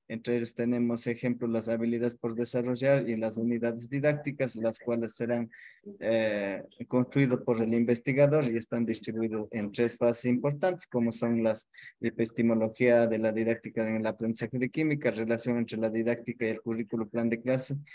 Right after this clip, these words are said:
y evaluación metacognitiva de docentes y estudiantes, y la didáctica metacognitiva, eh, en acción cuando ya iniciemos. Y eh, los posibles, eh, aportes, eh,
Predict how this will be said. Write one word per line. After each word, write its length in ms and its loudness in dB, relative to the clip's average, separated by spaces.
y 120 0
evaluación 540 2
metacognitiva 720 0
de 160 0
docentes 400 -4
y 60 2
estudiantes, 640 -2
y 80 -2
la 140 4
didáctica 600 0
metacognitiva, 1000 0
eh, 580 0
en 220 2
acción 480 0
cuando 280 -2
ya 320 2
iniciemos. 720 -2
Y 540 4
eh, 100 2
los 300 4
posibles, 1080 2
eh, 300 -4
aportes, 840 2
eh, 220 0